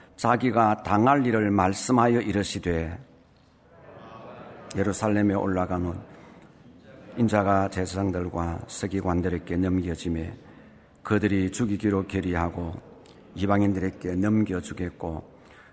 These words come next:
그들은 능욕하며 침뱉으며 채찍질하고 죽일 것이나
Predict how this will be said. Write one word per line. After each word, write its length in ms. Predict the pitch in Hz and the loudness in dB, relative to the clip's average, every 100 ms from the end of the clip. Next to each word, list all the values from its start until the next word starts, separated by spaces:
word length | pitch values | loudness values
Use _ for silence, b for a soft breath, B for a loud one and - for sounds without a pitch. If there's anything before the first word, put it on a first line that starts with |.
| _ | _
그들은 480 | 156 151 139 131 131 | 4 6 6 8 8
능욕하며 1000 | 156 170 151 135 - 127 117 110 98 101 | 8 8 6 4 2 4 6 6 2 -2
침뱉으며 1000 | - 147 139 123 120 117 110 104 98 92 | -2 4 4 4 2 2 4 4 0 -2
채찍질하고 960 | - 131 147 - 120 110 107 98 92 | -4 -4 -4 -2 2 4 4 0 -2
죽일 340 | - 139 120 104 | -4 -2 -2 -2
것이나 540 | 92 - 95 87 82 | -4 -2 0 0 -6